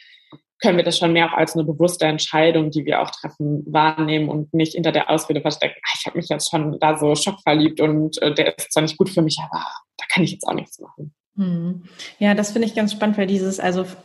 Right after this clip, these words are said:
Speaker 2: aus meiner Erfahrung und Historie und auch mit, äh, den Mädels, mit denen ich so immer wieder quatsche,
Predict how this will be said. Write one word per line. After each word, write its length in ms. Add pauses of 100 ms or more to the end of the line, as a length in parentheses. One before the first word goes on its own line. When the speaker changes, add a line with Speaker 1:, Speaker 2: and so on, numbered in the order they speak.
Speaker 2:
aus 400
meiner 600
Erfahrung 640
und 100
Historie 580
und 220
auch 180
mit, 300
äh, 400
den 180
Mädels, 320
mit 160
denen 100
ich 120
so 60
immer 260
wieder 180
quatsche, 480